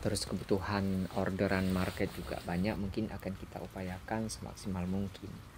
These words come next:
Tapi sejauh ini sih standar-standar aja ya untuk kolam. Jadi buat teman-teman di luar sana yang ada lobster, silahkan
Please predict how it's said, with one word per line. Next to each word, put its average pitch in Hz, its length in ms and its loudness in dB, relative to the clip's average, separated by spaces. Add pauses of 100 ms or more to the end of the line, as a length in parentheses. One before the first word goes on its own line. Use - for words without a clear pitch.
(400)
Tapi - 240 2
sejauh 101 480 4
ini 95 320 2
sih 113 220 -2
standar-standar 95 800 -4
aja 95 300 -6
ya 95 240 -2
untuk - 340 -6 (1120)
kolam. - 380 0 (1400)
Jadi 104 240 10
buat 120 240 8
teman-teman 113 480 4
di 110 80 2
luar 110 240 2
sana 104 320 2
yang 104 160 2
ada 101 160 0
lobster, 107 560 4 (560)
silahkan 104 560 4